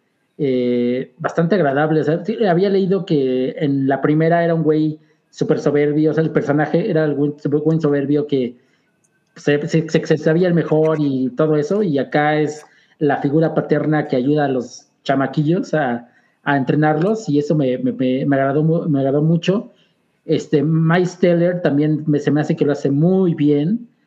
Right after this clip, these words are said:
Eh, él andaba diciendo que tal, que quiere un spin-off para su personaje y no, no me desagradaría continuar su historia,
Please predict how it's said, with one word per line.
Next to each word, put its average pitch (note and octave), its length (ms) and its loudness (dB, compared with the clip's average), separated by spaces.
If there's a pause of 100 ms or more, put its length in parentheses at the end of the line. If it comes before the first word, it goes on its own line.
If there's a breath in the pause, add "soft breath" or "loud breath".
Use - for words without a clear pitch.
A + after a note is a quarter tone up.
(300)
Eh, C3+ 420 -2
él F3 180 2
andaba E3+ 220 2
diciendo E3 300 0
que D3+ 120 0
tal, D3 320 -2
que C3+ 120 0
quiere D#3 320 -2 (120)
un E3+ 100 4
spin-off D#3+ 480 0 (240)
para A#2+ 260 0
su B2 160 -8
personaje C#3+ 480 0
y C3 320 -4 (400 soft breath)
no, E3 320 2
no F3+ 200 0
me F3+ 160 0
desagradaría D3 1120 0
continuar C#3+ 480 -2
su - 100 -6
historia, D#3 560 -2